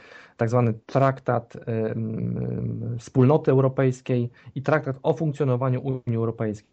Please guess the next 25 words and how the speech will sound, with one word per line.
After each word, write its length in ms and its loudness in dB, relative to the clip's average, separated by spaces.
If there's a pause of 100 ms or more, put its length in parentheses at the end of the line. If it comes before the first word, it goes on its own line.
(120)
tak 100 -8
zwane 160 -2
T 260 0
W 220 -4
E 300 2
i 80 -8
T 400 -2
F 360 -4
U 280 -2
E. 200 -2 (440)
Można 180 -4
sobie 180 -4
to 80 0
gdzieś 140 -6
tam 160 -4
wygooglować. 720 -2 (340)
Mm, 460 -2
i 60 0
właśnie, 580 4
mm, 360 -4 (380)
te 140 4
założenia 460 4
takie, 220 -4
te 120 -4
pierwotne, 640 0